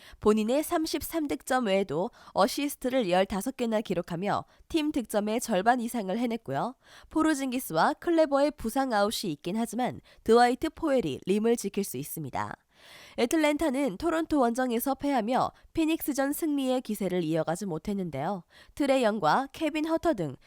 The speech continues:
주전 백코트로 나선 선수들의 삼 점이 터지지 않았던 경기였죠. 그래도 최근 안정된 경기력으로 다시 도약을 노리고 있고요. 부상이 의심됐던 콜린스는 바로 복귀해 공격 상황에서 적극성을 보였고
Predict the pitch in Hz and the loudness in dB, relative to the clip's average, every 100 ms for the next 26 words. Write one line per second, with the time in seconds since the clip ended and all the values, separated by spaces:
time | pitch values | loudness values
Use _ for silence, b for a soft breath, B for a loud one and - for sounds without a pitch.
0 | b - 214 254 311 370 370 370 320 320 | b -8 0 0 0 -2 -2 -2 0 2
1 | 233 247 254 254 262 214 247 180 - 320 | 2 0 -2 -2 -2 -2 0 0 -2 -2
2 | 302 285 277 302 320 240 - 202 139 208 | 0 0 -4 -2 -2 -4 -4 0 0 -2
3 | 220 202 208 170 143 135 - 117 123 _ | -2 -4 -2 -4 -4 -6 -4 -6 -6 _
4 | B B B - 196 214 294 - - 302 | B B B -2 0 2 0 -4 -6 -2
5 | 311 - 202 247 254 277 269 196 208 208 | 0 0 0 0 -2 -2 -2 -2 -2 -2
6 | 156 185 151 180 175 214 202 208 247 247 | 0 0 0 -2 -4 -4 -4 -2 0 0
7 | 240 196 156 165 160 - 127 202 262 b | 0 -2 -2 -4 -6 -6 -2 -2 -4 b
8 | b b - 262 302 302 311 233 254 277 | b b -6 0 2 4 2 0 0 0
9 | 254 - 254 294 339 285 285 - 254 190 | -2 0 -4 -2 -2 0 0 -2 -2 -2
10 | - 185 185 214 180 - 160 208 - b | -2 0 2 0 -4 -4 -2 -2 -4 b
11 | - 240 240 311 311 269 233 165 131 101 | 0 0 0 -2 -2 0 -2 -4 -2 -2
12 | b b - 220 285 - 285 269 254 214 | b b -6 -4 -4 -2 0 0 2 0
13 | 170 - 233 | 0 0 0